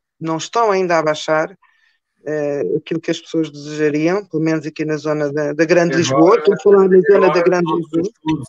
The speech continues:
Speaker 2: e nós, e nós temos acesso a preços, até agora os preços, pelo contrário, no, no, nós o que vemos é preços a aumentar,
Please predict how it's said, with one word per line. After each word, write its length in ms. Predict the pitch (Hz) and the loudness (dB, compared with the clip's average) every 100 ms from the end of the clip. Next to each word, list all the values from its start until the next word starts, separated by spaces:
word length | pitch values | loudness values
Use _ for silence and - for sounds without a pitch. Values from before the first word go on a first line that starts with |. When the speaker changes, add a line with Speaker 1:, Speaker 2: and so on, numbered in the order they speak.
| - | -6
Speaker 2:
e 120 | 117 | -2
nós, 400 | 117 123 127 - | 0 0 -4 -8
e 60 | 131 | -6
nós 200 | 120 123 | -4 -4
temos 220 | 123 110 | -6 -6
acesso 320 | 120 123 117 113 | -6 -8 -6 -8
a 40 | |
preços, 600 | 123 123 127 - - 131 | -6 -4 -4 -8 -12 -10
até 300 | 127 123 117 | -8 -6 -6
agora 360 | 110 120 120 127 | -4 -4 -4 -4
os 120 | 127 | -6
preços, 340 | 127 127 123 | -4 -4 -4
pelo 260 | - 123 117 | -6 -6 -6
contrário, 480 | 135 135 131 117 104 | -6 -2 0 0 -4
no, 160 | 104 | -4
no, 320 | 104 110 107 113 | -4 -6 -6 -4
nós 340 | 113 117 120 | 0 0 -2
o 80 | 123 | -6
que 80 | 117 | -4
vemos 200 | 131 131 | -2 -2
é 60 | |
preços 320 | 131 131 127 139 | -2 -4 -4 -2
a 60 | |
aumentar, 640 | 127 135 147 135 123 110 | 0 0 -4 -4 -4 -4